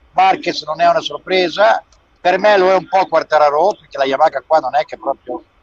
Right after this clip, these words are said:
vada benissimo con tutte queste buche. Sai che secondo me la moto migliore qua è la Honda.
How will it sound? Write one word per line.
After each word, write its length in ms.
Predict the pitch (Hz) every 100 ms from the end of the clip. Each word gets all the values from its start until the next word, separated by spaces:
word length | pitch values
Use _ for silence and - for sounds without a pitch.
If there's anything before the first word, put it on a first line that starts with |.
| _ - _
vada 280 | - 147 143
benissimo 520 | 139 143 151 - 123
con 140 | 123 127
tutte 180 | - -
queste 280 | 139 - 123
buche. 460 | _ _ 190 202 - _ _ _ _ _
Sai 260 | - 170 151
che 100 | -
secondo 240 | 147 165
me 120 | 185 220
la 100 | 175
moto 280 | 190 190
migliore 420 | 175 165 180 190 175
qua 140 | 202
è 40 |
la 120 | 202 147
Honda. 360 | 165 123 110